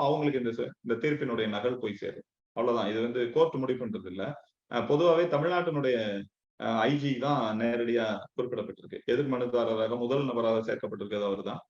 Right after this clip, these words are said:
அதனால அவருக்கு தான் நேரடியா போகும். அவர் வழியாக எல்லா மாவட்டங்களுக்கும் போகும்.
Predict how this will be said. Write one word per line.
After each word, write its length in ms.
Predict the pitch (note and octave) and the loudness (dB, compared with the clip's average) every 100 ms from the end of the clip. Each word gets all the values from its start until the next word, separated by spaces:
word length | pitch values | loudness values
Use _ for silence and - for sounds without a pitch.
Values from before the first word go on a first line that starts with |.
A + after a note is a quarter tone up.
| _ | _
அதனால 280 | _ A2+ C3 | _ 0 4
அவருக்கு 300 | B2 C#3+ C#3 | 6 4 4
தான் 160 | C#3+ B2+ | 2 2
நேரடியா 300 | B2 A#2+ B2 | 0 2 0
போகும். 320 | A#2+ A2+ D#3+ | 0 0 2
அவர் 180 | C#3 C#3 | 2 2
வழியாக 340 | C3+ C#3 D3 C3+ | 2 2 2 2
எல்லா 180 | C#3 | 2
மாவட்டங்களுக்கும் 600 | C#3 C3 C3 B2 A#2 A2 | 0 0 -2 -4 -6 -6
போகும். 280 | G2+ F#2+ - | -8 -8 -10